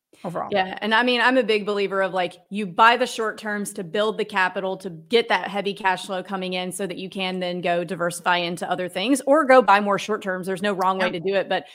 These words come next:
Speaker 1: Sure.
Speaker 2: for me in my career, it's really been just to build a bunch of capital so that I can grow my portfolio in, in whatever way I want to, because now I have the capital to do that.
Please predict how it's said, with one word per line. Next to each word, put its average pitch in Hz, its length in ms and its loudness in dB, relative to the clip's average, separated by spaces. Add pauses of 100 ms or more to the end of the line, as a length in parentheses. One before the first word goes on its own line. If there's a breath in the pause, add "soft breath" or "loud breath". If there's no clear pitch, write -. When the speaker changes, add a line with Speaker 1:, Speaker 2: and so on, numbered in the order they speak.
Speaker 1:
Sure. 262 160 6
Speaker 2:
for 285 40 10
me 339 80 6 (100)
in 226 100 2
my 214 160 2
career, 185 400 -2
it's - 180 0
really 214 280 0
been 185 360 -4 (400)
just 214 400 -2
to 202 180 -8
build 240 440 4
a 220 40 0
bunch 214 220 0
of 214 80 -12
capital 185 520 -2
so 208 200 -6
that 185 100 -2
I 180 100 2
can 185 160 -10
grow 185 220 -2
my 175 140 -4
portfolio 170 600 -6
in, 170 140 -8
in 214 260 0
whatever 247 320 2
way 190 460 0
I 175 80 4
want 226 260 0
to, 185 180 -4
because 190 280 -2
now 185 140 2
I 185 60 0
have 170 160 -6
the 170 60 -12
capital 165 400 -6
to - 80 -18
do 165 280 -8
that. - 280 -10